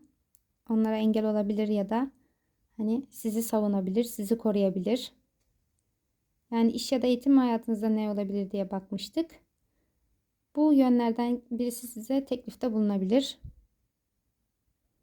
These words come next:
Romantik birisi aşk hayatınıza hem gelip hem de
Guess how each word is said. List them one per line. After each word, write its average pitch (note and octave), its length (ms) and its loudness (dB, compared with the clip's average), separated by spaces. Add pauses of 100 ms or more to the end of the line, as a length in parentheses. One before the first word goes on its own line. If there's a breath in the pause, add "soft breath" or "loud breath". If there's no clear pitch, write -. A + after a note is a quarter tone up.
(2250)
Romantik B3+ 720 0
birisi A3+ 680 -4 (420)
aşk B3 300 -4
hayatınıza A3 540 -2
hem B3 240 4
gelip A3 360 -2
hem A3+ 300 2
de D4+ 200 0